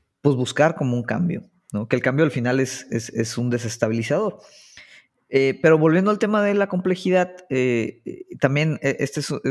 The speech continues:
es, es, este, un, un tema que, que aborda bastante Curtis en este documental, es, bueno, una manera, ¿no? de, en la que nosotros como individuos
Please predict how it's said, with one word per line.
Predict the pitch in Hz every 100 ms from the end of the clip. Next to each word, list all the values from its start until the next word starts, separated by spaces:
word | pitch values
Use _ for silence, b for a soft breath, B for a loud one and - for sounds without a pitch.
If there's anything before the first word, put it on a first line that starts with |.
| -
es, | 123 -
es, | - 123 -
este, | 131 120 - - 120
un, | 127 131 131 127 120 101 - - -
un | 139
tema | 139 143 139
que, | - 110 -
que |
aborda | 117 120 131
bastante | 131 - 131 -
Curtis | 135 131 113
en | 120
este | 117 135
documental, | 135 127 123 131
es, | 127 B B B B
bueno, | 147 156
una | 190
manera, | 196 170 180 185
¿no? | 160 170 175 -
de, | 127 123 120 113 -
en | 120
la | 120
que | 117 120
nosotros | 120 147 -
como | 151 139
individuos | 131 156 151 135 127 -